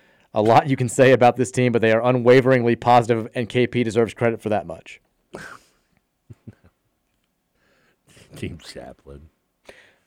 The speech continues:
Speaker 1: don't think that's happening.
Speaker 2: I don't think it's happening either, but it's a good thought.
Speaker 1: Texas says, "I think that Rick wants to finish his career in the Big East." It makes sense if he does.
Speaker 2: It does, yeah. I think, I, I think that it's, that seems, all signs seem to be pointing that way.
Speaker 1: I think the, the bigger thing for him, though,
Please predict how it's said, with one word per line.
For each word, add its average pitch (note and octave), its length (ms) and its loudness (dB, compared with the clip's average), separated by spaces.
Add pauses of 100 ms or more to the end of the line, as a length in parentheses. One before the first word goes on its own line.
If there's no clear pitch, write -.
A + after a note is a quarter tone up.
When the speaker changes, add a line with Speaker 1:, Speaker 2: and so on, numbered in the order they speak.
(140)
Speaker 1:
don't E2+ 160 -20
think - 140 -14
that's - 120 -18
happening. - 300 -20
Speaker 2:
I A2 40 -14
don't G2 180 -6
think F2+ 140 -6
it's D#2+ 100 -10
happening C2+ 340 -16
either, C2 220 -20 (100)
but F2+ 140 -8
it's G#2+ 160 -12
a C3 60 -10
good C3+ 180 -2
thought. A#2 320 -4 (1400)
Speaker 1:
Texas G3+ 260 2
says, E3+ 80 2
"I C#3+ 80 6
think E3 180 0
that C#3+ 120 2
Rick D3+ 260 2
wants C3+ 220 2
to C3 80 -4
finish C3 240 -2
his A#2+ 120 -2
career A#2 240 2
in G#2+ 60 -4
the G2 60 -8
Big F#2 180 -8
East." - 360 -20
It F#3 100 0
makes G3+ 180 2
sense - 360 -14 (140)
if B2 80 0
he B2 80 0
does. - 300 -8
Speaker 2:
It F2+ 160 -10
does, D2 320 -12
yeah. C#2 240 -10 (100)
I E2+ 80 -14
think, E2 180 -12
I, E2 60 -10
I F2 460 -10
think D2+ 340 -16
that D#2+ 300 -14
it's, - 480 -16
that G2 160 -6
seems, A2 320 -8
all A#2+ 200 0
signs A2 380 -4
seem G2+ 140 -10
to F#2 60 -10
be E2 100 -8
pointing D2+ 340 -14
that D2 160 -14
way. C2+ 460 -14
Speaker 1:
I D#3 140 6
think F#3+ 100 0
the, D#3+ 80 2
the C#3+ 180 -4
bigger E3 380 4
thing C#3+ 260 0
for B2 160 0
him, A#2 160 0
though, F2 400 -6